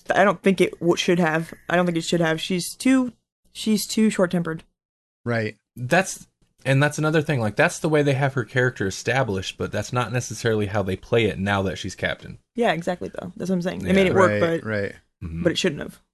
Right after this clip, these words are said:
Speaker 2: Right, right. Especially since they're seeing Damien Dark all the time.
Speaker 1: Mm-hmm.
Speaker 2: And that was her whole thing. And then it's like, "Oh, I'm just gonna drop it. It's all right.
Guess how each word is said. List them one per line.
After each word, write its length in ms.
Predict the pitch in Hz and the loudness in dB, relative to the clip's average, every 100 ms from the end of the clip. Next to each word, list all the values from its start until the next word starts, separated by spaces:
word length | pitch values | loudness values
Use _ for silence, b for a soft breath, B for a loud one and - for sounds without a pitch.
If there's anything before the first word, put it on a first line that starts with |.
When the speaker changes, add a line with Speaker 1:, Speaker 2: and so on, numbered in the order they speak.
| _ _ _ _ | _ _ _ _
Speaker 2:
Right, 300 | 107 110 101 - | -4 -2 -2 -6
right. 220 | - 135 127 | 2 4 4
Especially 540 | - 185 - 139 127 | 2 0 0 0 0
since 280 | - 127 - | 2 -2 0
they're 140 | 117 | -2
seeing 320 | 104 131 120 | 0 0 0
Damien 460 | 101 110 113 110 98 | 2 2 2 2 0
Dark 320 | 98 101 101 | -4 -6 -6
all 100 | 87 | -8
the 140 | 85 90 | -10 -12
time. 400 | 95 90 90 - | -12 -10 -12 -4
Speaker 1:
Mm-hmm. 400 | 180 175 175 185 | 2 2 2 2
Speaker 2:
And 80 | 120 | 0
that 120 | 123 | 0
was 120 | 117 | 0
her 120 | 123 117 | 0 4
whole 180 | 120 | 4
thing. 320 | 117 160 175 165 | 4 4 6 6
And 120 | 147 | 6
then 160 | 131 | 4
it's 120 | 127 - | 2 2
like, 360 | 123 113 - - | 4 4 0 -2
"Oh, 560 | 214 190 117 101 98 - | 4 6 6 4 -2 -6
I'm 180 | - 165 | -4 -2
just 160 | 147 | 0
gonna 120 | 147 117 | 0 2
drop 340 | 107 98 - | 2 2 2
it. 180 | 107 - | -4 -4
It's 160 | 170 - | -6 0
all 140 | 117 | 0
right. 320 | 104 98 98 | 2 0 -4